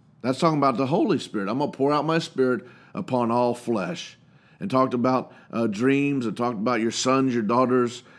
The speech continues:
your, or, or humanity receiving the, this, this heavenly force, uh, th-, this force that was not with them in the Old Testament, the fourth force that, of the Holy Spirit that's come to complete,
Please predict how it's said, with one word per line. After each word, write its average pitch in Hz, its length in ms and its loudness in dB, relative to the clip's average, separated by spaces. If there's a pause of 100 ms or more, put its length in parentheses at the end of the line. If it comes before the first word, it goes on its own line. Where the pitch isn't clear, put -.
(120)
your, 117 160 0
or, 113 360 0
or 123 160 0
humanity 127 680 2
receiving 117 840 0 (380)
the, 123 220 2
this, 120 360 0
this 120 300 -2
heavenly 143 520 4
force, 123 640 0 (420)
uh, 113 180 0
th-, 117 200 0
this 117 340 -2
force 170 500 2
that 123 220 0
was 110 160 -2
not 135 320 2
with 143 160 2
them 139 160 2
in 135 100 0
the 127 100 2
Old 135 260 2
Testament, 139 540 -2 (320)
the 120 120 0
fourth 151 580 2
force 165 460 2
that, 123 180 0
of 120 180 0
the 104 80 0
Holy 151 300 2
Spirit 151 300 2
that's 117 220 0
come 143 300 0
to 123 100 2
complete, 156 720 2